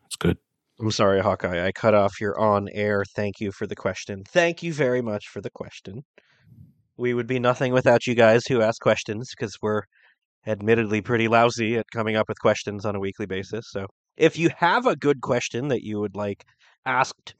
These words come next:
Speaker 2: in the patron channel and then, you know, right on the air, j-, ask it.
Speaker 1: We'll get to
Speaker 2: We'll
Speaker 1: it.
Speaker 2: get to it.
Speaker 1: Okay, mi-, okay, Mister Hero, comma, X the, go for it.
Speaker 2: All right.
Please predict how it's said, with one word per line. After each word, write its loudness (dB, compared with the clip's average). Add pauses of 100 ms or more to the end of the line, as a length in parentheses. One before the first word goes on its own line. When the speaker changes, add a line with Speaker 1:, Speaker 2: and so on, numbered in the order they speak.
(280)
Speaker 2:
in 0
the -4
patron 0
channel 0
and -4
then, -2 (160)
you -2
know, 0
right 2
on 2
the 2
air, 0 (1200)
j-, -16
ask -4
it. -6 (1400)
Speaker 1:
We'll 0
get -2
to -8
Speaker 2:
We'll -2
Speaker 1:
it. 0
Speaker 2:
get 4
to 4
it. -4 (600)
Speaker 1:
Okay, 0
mi-, -4 (460)
okay, 0
Mister -2
Hero, 2
comma, -2
X -10 (100)
the, -2 (1300)
go 4
for 2
it. -10 (500)
Speaker 2:
All 4
right. 2